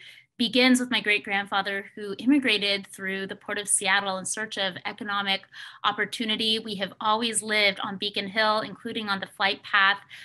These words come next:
um, except for, for six years in my twenties, I lived in the city of Burien on, uh, one forty-second and Sixth Avenue Southwest. If I had to shout out my favorite Burien small business,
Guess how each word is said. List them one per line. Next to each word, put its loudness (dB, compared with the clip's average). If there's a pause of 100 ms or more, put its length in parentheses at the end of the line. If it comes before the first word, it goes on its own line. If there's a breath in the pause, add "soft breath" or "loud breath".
(200 loud breath)
um, 4
except -2
for, 2
for 2
six -6
years 2
in -8
my -2
twenties, -4
I 2
lived 0 (260 soft breath)
in 2
the -2
city 4
of 2
Burien 2
on, -2
uh, 0 (140)
one 2
forty-second -2
and -8
Sixth -6
Avenue 0
Southwest. 0 (260 loud breath)
If -20
I 4
had 2
to -2
shout 2
out 0
my -4 (100)
favorite -4
Burien -6
small -2
business, -4